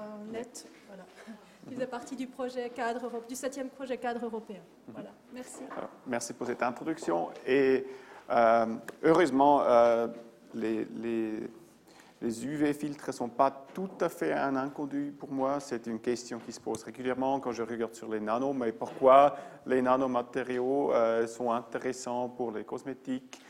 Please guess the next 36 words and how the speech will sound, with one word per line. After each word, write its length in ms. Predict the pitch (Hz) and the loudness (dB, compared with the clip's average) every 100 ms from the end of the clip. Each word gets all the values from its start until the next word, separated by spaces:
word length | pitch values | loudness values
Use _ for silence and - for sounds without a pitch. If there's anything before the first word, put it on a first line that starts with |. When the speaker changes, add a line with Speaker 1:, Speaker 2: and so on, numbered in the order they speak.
| - - | -20 -20
Speaker 2:
C'est 180 | - 127 | -4 -2
exactement 640 | 123 - 110 - 117 120 | 0 -2 -4 -4 -6 -2
là 400 | 117 110 117 110 110 | 2 2 2 0 -6
un 40 | |
remplacement 720 | 104 127 143 143 139 139 131 | -6 -6 -4 -4 -4 -4 -4
de 80 | 127 | -4
certains 400 | - 123 - 120 | -6 -8 -8 -12
types, 380 | 120 123 - 123 | -12 -14 -8 -2
euh, 160 | 117 | 0
de 80 | 117 | 0
filtres 340 | 113 127 117 - | -6 -8 -10 -12
U 140 | 139 131 | -10 -2
V 300 | 135 135 135 - - - | 2 2 0 -8 -18 -6
qu'on 160 | 127 | 0
aimerait 320 | 131 135 123 | 2 2 2
les 200 | 127 123 | 2 2
introduire 560 | 120 123 - 127 127 131 - | 2 0 -2 -4 -2 -2 -2
parce 220 | 117 - | -2 -2
qu'ils 300 | 135 127 123 | -6 -4 -4
n'ont 260 | 120 120 120 - - - | -4 -6 -8 -10 -6 6
pas 140 | 135 | 6
des 180 | 143 139 | 6 4
effets 540 | 131 131 131 - 131 | 0 0 -4 -4 -2
endocriniens. 920 | 117 123 147 - 135 131 127 120 127 135 - - | 0 0 -2 -4 -2 0 0 0 -2 -4 -6 -4
Euh, 280 | 113 113 113 117 - - - - | -2 0 -2 -6 -10 -20 -20 -12
au 80 | - | -6
moins, 260 | 113 123 127 | 0 2 2
il 100 | 120 | 2
y 60 | 117 | 2
a, 180 | 117 | 2
jusqu'à 320 | 113 - - 110 | -2 -10 -8 -6
maintenant, 300 | 113 - 120 | -4 -4 -4
il 80 | |
n'y 60 | 110 | 0
a 60 | 107 | 0
aucune 560 | 127 - 131 123 123 | -2 -2 -4 -2 -6